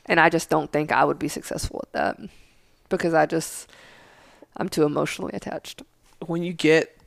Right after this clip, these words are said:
Speaker 2: teenagers, I feel like you have to be a hundred percent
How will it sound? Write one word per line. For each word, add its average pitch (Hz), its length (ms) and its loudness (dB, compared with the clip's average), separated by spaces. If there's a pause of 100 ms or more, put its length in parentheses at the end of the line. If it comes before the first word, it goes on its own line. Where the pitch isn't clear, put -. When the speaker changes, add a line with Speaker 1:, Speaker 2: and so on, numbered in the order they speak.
Speaker 2:
teenagers, 127 600 -2
I 110 120 0
feel 139 280 0
like 127 260 -4
you 131 80 -4
have - 180 0
to - 100 -8
be 127 440 -6 (100)
a 147 60 -6
hundred 135 380 -6
percent 127 480 -6